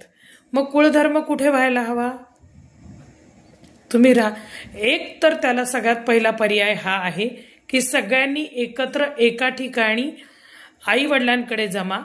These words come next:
किंवा एका भावाकडे जमा आणि तिथे तुमचे कुळाचार करा. पण हल्ली बायका बायकांचं पटत नाही, मग त्यांच्याकडे देव आहे, त्यांचं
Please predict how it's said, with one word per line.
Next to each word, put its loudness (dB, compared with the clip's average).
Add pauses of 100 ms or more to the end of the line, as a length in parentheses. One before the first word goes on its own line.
(540)
किंवा 4 (100)
एका 2
भावाकडे 2
जमा -6 (480)
आणि 2
तिथे 0 (320)
तुमचे -2
कुळाचार 2
करा. -4 (800)
पण 6
हल्ली 2
बायका 0
बायकांचं 0
पटत 0
नाही, -2 (680)
मग 2 (800)
त्यांच्याकडे 2
देव 2
आहे, 2
त्यांचं -2